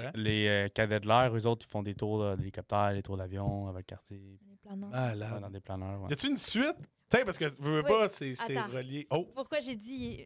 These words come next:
Speaker 3: parce que tantôt, ils me l'ont demandé, comme, comment je l'ai rencontré, puis j'ai dit, il était mauvais.
Speaker 2: OK, attends.
Speaker 1: Ah oui, oui,
Speaker 2: Wow,
Speaker 1: ok, ok,
Speaker 2: wow,
Speaker 1: ok,
Speaker 2: wow.
Speaker 1: OK.
Speaker 3: OK ? On y
Speaker 1: Ok.
Speaker 3: revient. Fait que, euh, dans le fond, moi, dans les cadets,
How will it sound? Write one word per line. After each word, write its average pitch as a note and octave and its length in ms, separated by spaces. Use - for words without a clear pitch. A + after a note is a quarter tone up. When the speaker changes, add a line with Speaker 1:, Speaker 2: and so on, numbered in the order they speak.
Speaker 3:
parce C4 160
que C4 100
tantôt, A3+ 420
ils C#4+ 60
me A#3 120
l'ont A3 180
demandé, G#3+ 560
comme, G#3 300
comment A3 240
je G#3+ 60
l'ai A#3 60
rencontré, G#3 380
puis A#3 120
j'ai A3 140
dit, G#3+ 120
il B3 120
était A#3+ 200
mauvais. G3+ 340
Speaker 2:
OK, B2+ 160
attends. A#2+ 180
Speaker 1:
Ah A#3 80
oui, C#4+ 100
oui, C#4+ 220
Speaker 2:
Wow, B2+ 120
Speaker 1:
ok, B2+ 40
ok, A#2+ 140
Speaker 2:
wow, - 40
Speaker 1:
ok, A3+ 80
Speaker 2:
wow. G#3+ 180
Speaker 1:
OK. - 200
Speaker 3:
OK ? - 60
On B3 160
y C#4+ 120
Speaker 1:
Ok. C#4+ 80
Speaker 3:
revient. B3+ 200
Fait B3+ 180
que, - 400
euh, A#3 500
dans A#3+ 140
le A#3+ 40
fond, E4 240
moi, C4 360
dans A#3+ 300
les B3 120
cadets, A#3+ 460